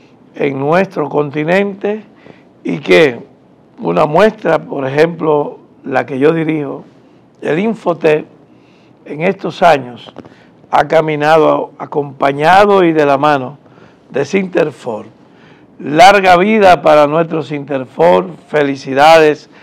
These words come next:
a todos los institutos que formamos parte de este ecosistema de la formación técnico-profesional y desde ya nos preparamos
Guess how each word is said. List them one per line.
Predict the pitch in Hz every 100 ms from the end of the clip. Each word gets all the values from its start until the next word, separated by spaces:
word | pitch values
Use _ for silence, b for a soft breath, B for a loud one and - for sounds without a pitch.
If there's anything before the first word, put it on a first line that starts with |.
| B B B
a | - 151
todos | 143 185 202 196
los | 170 160 -
institutos | 160 151 - 269 131 180 170 175 143
que | - 143
formamos | 131 139 131 151 156 139
parte | - 151 151 151 139 135 b b b
de | 135 135 131 139 151
este | 156 - 151
ecosistema | 143 143 147 - 127 - 160 151 139 135 b b b _ -
de | 147
la | 135
formación | 143 143 135 131 151 143
técnico-profesional | 131 147 139 131 135 143 147 160 175 180 202 208 233 b b b b b _ _
y | -
desde | 170 170 - - 170
ya | 180 175 120 - B B B B _
nos | - 147 156
preparamos | - - 147 139 143 160 156 123 120 -